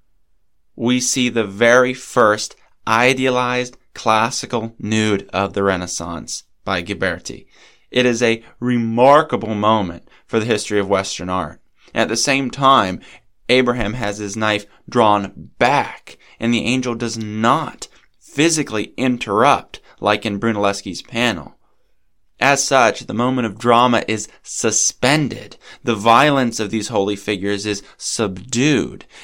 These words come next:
And as the angel did not actually physically stop Abraham in Genesis, Ghiberti's panel is more biblically accurate.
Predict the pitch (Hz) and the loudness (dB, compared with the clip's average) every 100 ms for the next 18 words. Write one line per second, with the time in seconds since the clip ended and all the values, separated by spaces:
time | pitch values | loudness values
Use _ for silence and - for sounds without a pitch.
0 | - 117 120 113 117 127 139 135 117 123 | -4 0 0 0 -2 -2 -2 -4 -4 -6
1 | 107 123 131 - _ - - 160 - - | -2 0 -2 -4 _ -6 -4 -4 -6 -6
2 | 147 135 127 - - 147 143 139 113 104 | -4 -4 -6 -6 0 0 0 -4 -4 -4
3 | - - 139 170 175 - 104 107 107 101 | -4 2 4 4 2 -6 -4 -4 -4 -6
4 | 98 92 92 120 147 147 143 139 - - | -8 -8 -2 -2 -2 -4 -4 -2 -4 -8
5 | - _ _ _ - 95 104 117 127 131 | -12 _ _ _ -8 -2 2 2 2 -4
6 | 117 - 117 107 113 120 - 113 - 101 | -10 -12 -8 -4 -2 -4 -6 -12 -8 -6
7 | 104 110 - _ - 117 107 113 - 110 | -6 -8 -16 _ 0 0 2 -4 -6 -10
8 | - - - 113 120 - - - | -10 -14 -10 -8 -8 -10 -16 -18